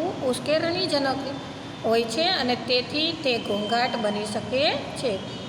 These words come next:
જે હળવું કંઠ્ય સંગીત છે કે કોઈનો મધુર અવાજ છે, આ પ્રકારનું જે સંગીત છે એ વ્યક્તિને આનંદ આપે છે અને તેથી તેને આ પ્રકારના સંગીતને આપણે ઘોંઘાટ ગણાવી શકીએ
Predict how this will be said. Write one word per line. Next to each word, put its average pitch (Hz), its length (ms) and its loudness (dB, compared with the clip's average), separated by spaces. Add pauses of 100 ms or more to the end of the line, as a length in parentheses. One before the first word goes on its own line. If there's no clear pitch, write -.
(140)
જે 330 160 0
હળવું 277 460 2
કંઠ્ય 285 400 2
સંગીત 247 460 0 (100)
છે 214 220 0 (1120)
કે 339 240 2
કોઈનો 262 380 2 (100)
મધુર 226 400 2 (140)
અવાજ 254 420 2 (100)
છે, 240 200 -2 (1080)
આ 349 160 2
પ્રકારનું 311 540 2
જે 277 140 4
સંગીત 247 500 0 (120)
છે 320 160 2 (140)
એ 247 120 2
વ્યક્તિને 226 540 0
આનંદ 240 380 0
આપે 302 340 2
છે 294 200 -2 (440)
અને 226 240 0
તેથી 247 480 2 (160)
તેને 277 300 2 (340)
આ 277 220 0
પ્રકારના 254 580 0 (320)
સંગીતને 247 520 0
આપણે 233 280 0
ઘોંઘાટ 214 460 0
ગણાવી 220 400 2
શકીએ 269 340 0